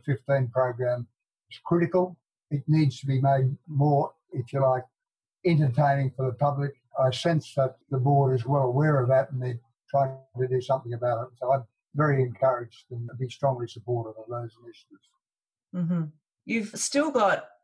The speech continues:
Speaker 2: a wonderful involvement in rugby, and on behalf of all of the rugby community, I wanted to say thank you to you for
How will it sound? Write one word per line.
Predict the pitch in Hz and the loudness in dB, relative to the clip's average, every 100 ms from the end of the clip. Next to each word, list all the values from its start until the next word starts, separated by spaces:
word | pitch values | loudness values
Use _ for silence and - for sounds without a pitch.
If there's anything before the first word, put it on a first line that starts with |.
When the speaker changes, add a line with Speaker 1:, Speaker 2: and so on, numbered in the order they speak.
| - | -2
Speaker 2:
a | 190 | -2
wonderful | 180 190 196 202 196 190 | 2 2 2 0 -2 2
involvement | 180 175 175 175 180 165 | 2 2 4 4 2 0
in | 160 170 | 0 2
rugby, | 165 165 165 160 147 - - | 2 0 -2 -2 -2 -4 -2
and | 170 165 | 0 0
on | 156 185 190 | 0 -2 0
behalf | 202 226 277 | 0 0 0
of | 185 - - _ | -4 -10 -20 _
all | 185 220 | 2 2
of | |
the | 220 | 2
rugby | 170 170 151 | 0 0 -4
community, | - 160 165 165 156 | -6 -2 0 0 0
I | 147 | 0
wanted | 151 151 | 0 -2
to | 156 | -4
say | - 165 151 | -4 -2 0
thank | 190 190 196 | 0 0 -2
you | 165 | -6
to | - | -4
you | 156 147 143 | -2 -2 -2
for | - 143 | -4 -2